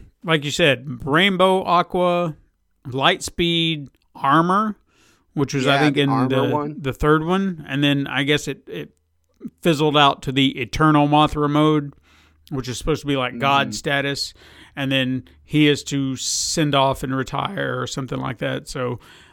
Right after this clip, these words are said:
Speaker 1: uh, to me, it was just, I mean, it was fascinating to see one solid Mothra continuing on as opposed to,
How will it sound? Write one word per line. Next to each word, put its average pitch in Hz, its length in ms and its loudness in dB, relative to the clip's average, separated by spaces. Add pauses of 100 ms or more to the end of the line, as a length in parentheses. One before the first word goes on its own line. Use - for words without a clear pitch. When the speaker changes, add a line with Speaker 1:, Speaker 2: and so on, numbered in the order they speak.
(120)
Speaker 1:
uh, - 120 -10 (200)
to 185 100 0
me, 262 260 2
it 202 80 -2
was 180 160 0
just, 175 280 -4
I 147 100 -10
mean, 156 200 0
it 170 80 -2
was 160 160 -4
fascinating 165 720 2
to 135 60 -2
see 143 560 2 (720)
one 160 680 2
solid 151 500 -2
Mothra 135 760 -2
continuing 139 720 -2
on 131 360 -2
as 135 140 -6
opposed 139 460 -2
to, 131 240 -2